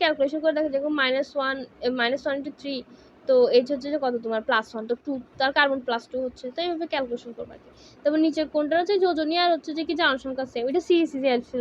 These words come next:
ফোর হবে। যোজনী কি তোমার মানে লাস্ট ইলেকট্রনে কার্বনের শেষ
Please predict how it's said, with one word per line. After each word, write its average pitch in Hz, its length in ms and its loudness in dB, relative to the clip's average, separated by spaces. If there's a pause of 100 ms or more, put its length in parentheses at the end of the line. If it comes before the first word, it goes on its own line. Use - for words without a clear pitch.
(140)
ফোর 233 180 0
হবে। 233 200 -4
যোজনী 311 340 2
কি 370 140 2
তোমার 349 220 0
মানে 359 120 -2 (120)
লাস্ট 262 240 6 (400)
ইলেকট্রনে 330 460 -2 (440)
কার্বনের 285 340 0
শেষ 320 100 -4